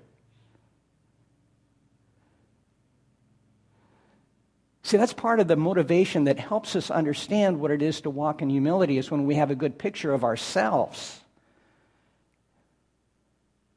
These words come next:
And we take a good look at the corruption in our own life and realize how much we're begging other people, re-, you know, demanding, requiring other people to be patient with us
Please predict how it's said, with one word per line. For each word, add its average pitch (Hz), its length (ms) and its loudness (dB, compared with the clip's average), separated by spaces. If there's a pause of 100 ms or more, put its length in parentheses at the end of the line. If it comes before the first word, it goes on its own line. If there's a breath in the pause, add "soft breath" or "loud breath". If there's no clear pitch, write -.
(220)
And 151 100 0
we 180 80 4
take 196 200 6
a 170 60 -2
good 165 180 0
look 175 240 0
at 175 120 -2
the 151 60 -4
corruption 156 520 0
in 139 100 2
our 120 120 0
own 180 260 0
life 117 360 0
and 139 140 -2
realize 147 380 4
how 165 140 0
much 160 220 0
we're 156 220 0
begging 156 540 6
other 180 260 2
people, 131 400 -4 (720 loud breath)
re-, 156 160 -2 (200)
you 170 120 0
know, 139 280 0
demanding, 165 680 6
requiring 156 800 2
other 180 240 2
people 131 260 -4
to 131 80 -4
be 127 120 -10
patient - 380 -4
with 123 140 -4
us 151 480 -2